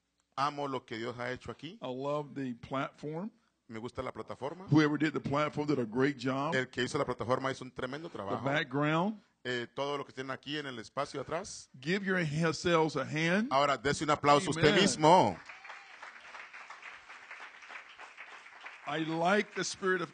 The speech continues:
Speaker 2: excellence.
Speaker 1: Me gusta el espíritu de excelencia.
Speaker 2: What makes the difference
Speaker 1: Lo que hace la diferencia
Speaker 2: is the small things.
Speaker 1: son las cosas pequeñas.
Speaker 2: The small things you do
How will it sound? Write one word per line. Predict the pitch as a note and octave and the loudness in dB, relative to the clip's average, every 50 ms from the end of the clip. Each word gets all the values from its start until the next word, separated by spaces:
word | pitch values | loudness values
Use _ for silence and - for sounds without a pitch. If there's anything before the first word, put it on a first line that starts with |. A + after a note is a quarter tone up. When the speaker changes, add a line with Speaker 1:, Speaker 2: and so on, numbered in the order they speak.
| - - | -4 -4
Speaker 2:
excellence. | D#3+ D#3+ - - - - D3 C3+ A2+ A2 G#2 - - - | -4 -2 -2 -4 -4 -4 -4 -4 -4 -6 -8 -10 -6 -2
Speaker 1:
Me | B2 B2+ | -2 -2
gusta | A#2+ B2 D3 D#3+ - - E3 D#3 | 0 0 -2 -2 -2 -2 -2 0
el | D3 | 0
espíritu | C#3 A#2+ - - - C#3+ D3 D3 D3 - C#3+ | -2 -4 -6 -6 -4 -4 -4 -4 -4 -4 -4
de | C3 C3 | -2 -2
excelencia. | A#2+ - - A#2 A2+ A#2+ A#2+ A#2+ A2+ - - - F2+ E2 D2+ D2 - _ _ _ _ _ _ _ | -2 -4 -6 -6 -4 -4 -4 -6 -8 -12 -10 -8 -8 -8 -10 -12 -18 _ _ _ _ _ _ _
Speaker 2:
What | D3 E3+ E3 D#3+ | -2 -2 -2 -2
makes | D#3 D#3+ E3 E3+ F#3+ A3 G#3+ - - - | -4 -8 -6 -4 -4 -4 -6 -8 -10 -8
the | F#3 E3+ | -8 -6
difference | D3+ D#3+ F3 D#3 - - B2+ A2+ - - - - - - | -4 -4 -6 -6 -6 -10 -14 -14 -14 -16 -20 -20 -14 -6
Speaker 1:
Lo | C3 C3 B2+ - | -4 -4 -4 -2
que | - B2+ | -2 -4
hace | C#3+ - - F3+ | -4 -2 -4 -4
la | D#3+ C#3+ | -6 -6
diferencia | C3 A#2 - A#2 A#2 A2+ G#2 F#2 - - F#2 F2 E2 D#2+ - _ _ _ _ _ _ - | -6 -6 -6 -4 -4 -4 -6 -8 -10 -10 -10 -10 -10 -12 -16 _ _ _ _ _ _ -14
Speaker 2:
is | D3 C#3 - | -14 -12 -10
the | C#3 | -8
small | - - - D3+ D#3 D#3 D3+ C#3+ C3 | -6 -4 -2 0 2 2 2 0 -2
things. | - - B2 G#2+ G#2+ - - - - - - _ | -4 -6 -10 -10 -10 -14 -18 -20 -20 -20 -20 _
Speaker 1:
son | - - - C#3 C3+ C#3 | -8 -4 -2 0 0 0
las | C3+ A#2 - | -2 -4 -4
cosas | _ - C3+ B2 B2+ A2+ - | _ -2 -2 -2 -2 -4 -8
pequeñas. | - - G#2+ - - G#2+ F2+ E2 - - | -6 -8 -8 -6 -6 -8 -8 -8 -10 -8
Speaker 2:
The | - B2+ | -8 -6
small | - - D#3+ D#3+ D#3+ E3+ F3+ G3+ G3 | -6 -6 -4 -2 0 0 2 0 -2
things | F3+ F#3+ F3+ F3+ E3+ D3+ - | -2 -4 -6 -6 -8 -8 -6
you | E3 D#3+ | -6 -6
do | D3 D3+ D3+ C3+ A#2 A2 | -4 -4 -6 -6 -8 -12